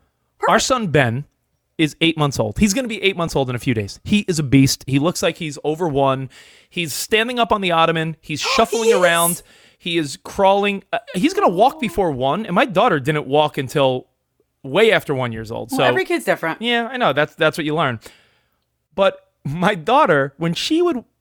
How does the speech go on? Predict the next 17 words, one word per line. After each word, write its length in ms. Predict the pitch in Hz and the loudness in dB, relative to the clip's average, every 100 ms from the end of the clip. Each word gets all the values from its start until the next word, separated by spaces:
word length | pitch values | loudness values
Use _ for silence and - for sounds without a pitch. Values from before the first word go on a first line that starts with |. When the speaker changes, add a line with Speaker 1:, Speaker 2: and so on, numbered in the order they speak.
| _ | _
Speaker 2:
learn 320 | 170 190 196 | -2 0 0
to 120 | - 170 | -2 -4
walk 380 | 135 147 147 | 2 2 2
or 60 | 139 | -4
stand, 460 | - 117 101 101 - _ _ _ _ _ _ _ _ | -6 -6 -6 -10 -16 _ _ _ _ _ _ _ _
she 160 | - | -4
did 180 | 226 240 | 0 2
that 160 | 220 - | 2 0
cute 220 | - 214 | -8 -8
thing 160 | 214 190 | -6 -6
that 140 | 170 | -10
kids 220 | - 190 156 | -8 -10 -6
do. 80 | |
You 100 | 185 | -4
know 120 | 185 226 | 0 0
when 100 | 220 | 0
they 200 | 190 | -2